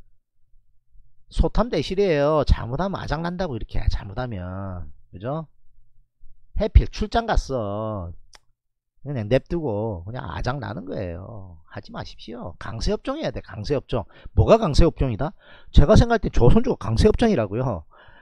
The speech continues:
그죠? 우 상향하고 있고요. 이평선 다 밑에 깔아놨습니다. 오일선은 비교적 들어갔다 나왔다 하니까 상관없어요. 밑에 딴 거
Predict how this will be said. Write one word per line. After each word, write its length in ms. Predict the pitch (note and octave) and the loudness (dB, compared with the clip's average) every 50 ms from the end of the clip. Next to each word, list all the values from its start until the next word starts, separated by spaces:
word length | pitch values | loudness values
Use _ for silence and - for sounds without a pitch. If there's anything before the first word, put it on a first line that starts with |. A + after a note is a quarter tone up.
| - - - | -18 -14 -8
그죠? 240 | C3 C3 E3+ D#3+ A2 | -6 -6 -6 -6 -6
우 380 | A2 A2+ C3+ D#3 D#3+ D#3+ D3 G#2 - | -6 -6 -4 -2 -2 -2 -2 -4 -2
상향하고 680 | - - - A2+ A#2+ C3 C#3+ D#3+ E3 E3 F3 D3+ C3+ | -2 -2 -2 -2 -2 -4 -4 -2 0 0 0 -2 -2
있고요. 280 | A2 - B2+ C3+ C#3 A#2+ | -4 -4 -2 -2 0 0
이평선 440 | G#2 G#2 G#2+ - C#3+ D#3+ D3 E3 D3 - | -2 2 4 4 4 4 2 -2 0 2
다 280 | - - - - - - | 2 2 2 -2 -4 -4
밑에 200 | C#3 F3 - - | -2 0 0 0
깔아놨습니다. 560 | - C#3+ D#3+ E3+ D#3+ D#3 - - A#2+ G#2+ F#2 | 0 0 -2 -2 -2 -4 -6 -6 -6 -6 -4
오일선은 540 | F2+ G#2+ C3 E3 E3 - A#3+ B3 A3 C#3+ G#2 | -2 0 2 2 2 0 -2 -2 -4 -4 -4
비교적 320 | - G#2 A#2+ C3 D3 - | -4 -4 -4 -4 -2 -2
들어갔다 300 | - A2+ F#2 A#2 - F#3+ F3+ | -2 -2 -2 -2 0 0 0
나왔다 240 | C3 B2+ - - E3+ | 0 0 0 -2 -2
하니까 160 | F3+ - - | -2 -2 -4
상관없어요. 520 | - G#2+ G#2 B2+ E3+ G3 - - C#3 B2+ | -4 -2 -2 -2 -2 -2 -4 -4 -6 -4
밑에 220 | A#2+ C#3+ E3+ - A#2 | -4 -4 -4 -4 -4
딴 260 | - B2 D3 F#3 G#3 | -4 -4 -4 -2 2
거 440 | G#3 A3+ F#3+ C#3+ C#3+ D3+ C#3+ A2 | 6 6 8 8 8 8 6 4